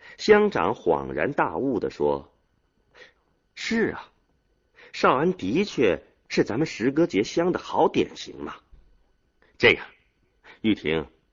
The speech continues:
你把给县上的请柬放下，我现在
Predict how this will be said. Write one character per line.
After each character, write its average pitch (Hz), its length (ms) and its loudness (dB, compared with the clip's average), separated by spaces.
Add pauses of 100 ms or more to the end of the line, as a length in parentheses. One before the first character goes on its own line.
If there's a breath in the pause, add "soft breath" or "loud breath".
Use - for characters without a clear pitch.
(180 loud breath)
你 156 140 0
把 113 140 2
给 85 160 -6
县 170 400 2
上 85 120 -8
的 73 100 -4
请 87 340 -4
柬 73 240 -8
放 147 340 -8
下， - 160 -20 (560 soft breath)
我 110 140 6
现 127 260 6
在 120 260 4